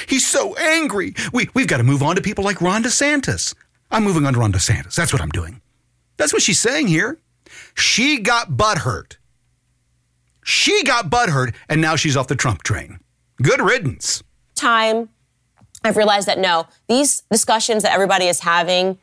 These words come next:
Speaker 2: these conservative influencers are having behind Trump's back should be also had with the public as well.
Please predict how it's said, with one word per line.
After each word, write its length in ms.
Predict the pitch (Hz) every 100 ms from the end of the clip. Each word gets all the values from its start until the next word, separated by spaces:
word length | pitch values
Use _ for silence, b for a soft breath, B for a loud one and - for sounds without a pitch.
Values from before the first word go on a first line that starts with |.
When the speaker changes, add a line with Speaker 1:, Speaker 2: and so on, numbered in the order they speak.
| _
Speaker 2:
these 180 | 170 156
conservative 480 | - 175 190 180 180
influencers 360 | 175 165 180 165
are 20 |
having 260 | 170 170
behind 340 | 165 165 165 170
Trump's 460 | 180 170 - -
back 400 | - 165 170 -
should 240 | - - 165
be 200 | 175 160
also 440 | - 180 175 170 160
had 580 | - 165 165 160 160 151
with 460 | 156 160 156 -
the 160 | 151 156
public 520 | 165 147 156 156 - -
as 180 | 147
well. 360 | 151 143 76 -